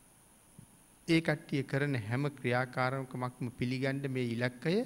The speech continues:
බලාගෙන ඉන්නවා වගේ සිව් දිගින්ම පැමිණෙන රෝගවලට වගේම සත්තුන්ට මේ කය සාධාරණයි. සත්තුත් කනවා, ලෙඩත් හැදෙනවා,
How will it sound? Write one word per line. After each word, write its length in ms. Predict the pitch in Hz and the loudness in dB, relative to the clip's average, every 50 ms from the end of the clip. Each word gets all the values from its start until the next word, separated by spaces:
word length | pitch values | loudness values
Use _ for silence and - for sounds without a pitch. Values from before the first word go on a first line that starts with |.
| - - - - - - - - - - - | -4 -10 -16 -18 -20 -20 -20 -20 -20 -14 -10
බලාගෙන 600 | 127 113 120 120 131 143 139 139 131 131 123 123 | 0 4 6 6 8 6 6 4 2 0 0 0
ඉන්නවා 420 | 123 123 120 120 117 113 110 107 | -2 -2 -2 -2 -2 -2 -2 0
වගේ 500 | 110 113 113 117 120 113 110 104 104 104 - - - - - - | 0 0 2 2 2 2 2 0 -2 -4 -8 -14 -20 -20 -20 -20
සිව් 560 | - - - - - - 151 170 190 190 185 170 | -14 -8 -4 -2 2 4 6 6 6 6 4 4
දිගින්ම 460 | 127 131 131 139 156 160 156 151 143 135 | 2 0 0 2 0 0 0 0 0 -2
පැමිණෙන 540 | - - 131 127 131 135 135 131 131 127 117 107 | -2 0 0 0 0 0 0 0 0 -2 -2 -2
රෝගවලට 640 | 104 113 123 131 135 131 135 127 123 123 120 - | 0 2 2 2 2 2 0 0 0 0 0 -2
වගේම 480 | 117 110 110 117 117 123 123 120 113 110 110 107 107 - - - - - - - - | -4 -2 -2 -2 0 2 2 2 2 0 -2 -2 -4 -8 -14 -20 -20 -20 -20 -20 -20
සත්තුන්ට 720 | - - - - 139 131 - - - 151 143 147 143 - 180 190 214 - - - - - - - - - - - - - - - - - - | -16 -10 -2 0 -2 -2 -2 -4 -2 0 0 0 0 -2 -4 -4 -4 -6 -14 -20 -20 -20 -20 -20 -20 -20 -20 -20 -20 -20 -20 -20 -14 -6 -4
මේ 220 | 120 123 135 131 | 0 0 0 0
කය 220 | 131 - 117 120 135 | -2 -4 -6 -6 -6
සාධාරණයි. 680 | 135 - - 113 107 113 110 113 - - 127 123 - - - - - - - - - - - - - - - - - - - - - - - - - - - - - - - - - - - - - | -8 -8 -8 -8 -8 -8 -10 -10 -12 -14 -16 -18 -20 -20 -20 -20 -20 -20 -20 -20 -20 -20 -20 -20 -20 -20 -20 -20 -20 -20 -20 -20 -20 -20 -20 -20 -20 -20 -20 -20 -20 -20 -20 -20 -20 -20 -20 -20 -20
සත්තුත් 560 | - - - 127 120 - - - 135 120 - - | -16 -4 -2 -2 -2 -2 -4 -4 -4 -4 -4 -6
කනවා, 520 | - - 120 135 156 160 151 147 139 131 | -4 -2 0 2 2 2 2 2 2 2
ලෙඩත් 400 | 117 113 117 123 135 123 120 - | 2 2 2 2 2 0 0 -2
හැදෙනවා, 600 | - 120 120 123 147 156 160 160 156 156 151 151 | -2 -2 0 0 0 0 0 -2 -2 -4 -6 -6